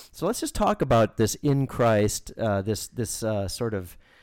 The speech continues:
um, as you said earlier, this bifurcation between baptism on the one hand and being in Christ on the other hand.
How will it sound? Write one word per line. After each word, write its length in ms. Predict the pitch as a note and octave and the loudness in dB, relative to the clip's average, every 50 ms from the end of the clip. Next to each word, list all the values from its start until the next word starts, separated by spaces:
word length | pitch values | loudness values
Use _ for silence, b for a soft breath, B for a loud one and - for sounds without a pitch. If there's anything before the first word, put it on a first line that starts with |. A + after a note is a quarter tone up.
| b b b b b b | b b b b b b
um, 360 | - A2 G2+ F#2+ F#2 F2+ F2+ - | -12 -10 -8 -8 -8 -8 -10 -10
as 180 | - G#2 G#2 G#2+ | -10 -8 -6 -2
you 100 | B2 C3 | -2 -2
said 360 | B2 - B2+ A2 G#2 G2+ A2 - | 0 2 2 2 2 2 0 0
earlier, 500 | B2+ B2+ C3 B2+ B2 A2 G2 G2 G2 G2 | 2 2 4 4 4 4 4 4 2 2
this 180 | F#2+ G#2 - - | 0 -2 -4 -4
bifurcation 1000 | G#2 F#2 A2 A2 A2+ A#2+ A#2 - A2 - - - A#2+ A#2+ A#2+ - A#2 G2+ G2+ G2 | -2 0 2 4 4 4 2 0 -4 -4 -2 0 2 2 2 0 -2 -4 -4 -4
between 440 | G2+ - - - A2+ G#2 G2+ G2 | -6 -6 -4 -4 -2 -2 -2 -4
baptism 640 | F2+ E2 - A#2 A#2+ B2 - - - A2+ G2 G#2 G2+ | -4 0 2 4 4 2 2 0 -2 -2 -2 0 -2
on 140 | G2 F#2+ G2 | -2 -2 -2
the 60 | F#2+ | -2
one 260 | F#2+ G2+ G#2 A2 A2 | 0 0 0 0 0
hand 480 | G#2 F#2+ G2 F2+ F2+ F2+ F2+ F#2 F2+ - - | -2 -2 -2 -4 -2 -2 -4 -4 -6 -6 -6
and 460 | F#2 F#2+ F#2 F2+ F2+ F#2 E2+ F2 F2+ | -4 -4 -2 -4 -4 -6 -8 -4 -2
being 320 | G#2 A2+ A2+ A2 G#2 G#2+ | 0 2 2 2 0 -2
in 240 | - - F#2+ F#2 F#2 | -4 -4 -4 -4 -4
Christ 500 | F2+ - - A2 A2 G2 F#2 F2+ - - | -6 -2 0 0 2 2 0 -2 -2 -4
on 120 | G2 F#2 F#2+ | -4 -4 -4
the 100 | G2 G#2 | -2 -2
other 220 | A#2+ B2+ A#2 G2 | -2 0 0 -2
hand. 360 | E2 E2 D#2+ D#2 - F2 D#2+ | -2 -4 -6 -8 -8 -10 -12